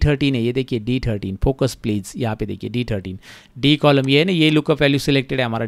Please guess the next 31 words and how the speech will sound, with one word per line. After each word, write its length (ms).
D 120
कॉलम, 340
row 140
number 220
thirteen, 420
D 160
thirteen, 340
right? 240
So 260
डी 240
थर्टीन 440
इस 200
वाले 220
सेल 280
में 200
हमारे 400
पास 260
lookup 300
value 260
है, 100
तो 160
डी 240
थर्टीन 280
ही 100
lookup 320
value 240
रहना 280
चाहिए। 340
इसके 220
लिए 180
इसको 380